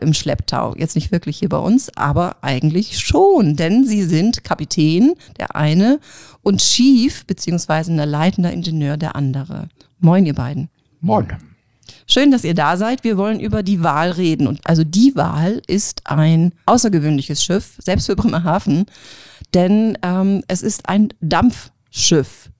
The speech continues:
Speaker 1: genauer ein Dampfeisbrecher. Was genau war die Funktion? Es ist neunzehnhundertachtunddreißig ja gebaut.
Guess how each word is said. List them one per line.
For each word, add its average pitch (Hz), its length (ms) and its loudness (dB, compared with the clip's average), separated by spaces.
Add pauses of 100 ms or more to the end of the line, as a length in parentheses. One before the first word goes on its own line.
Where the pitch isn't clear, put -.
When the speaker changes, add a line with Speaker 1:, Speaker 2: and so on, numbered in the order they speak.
(340)
Speaker 1:
genauer 170 280 2
ein 151 100 -4
Dampfeisbrecher. 151 1200 -6 (640)
Was - 460 -8
genau 214 380 4
war 185 200 -2
die 185 260 -2
Funktion? 156 600 0
Es 143 80 0
ist 170 160 -2
neunzehnhundertachtunddreißig 180 1000 -4
ja 180 60 -4
gebaut. 160 540 -2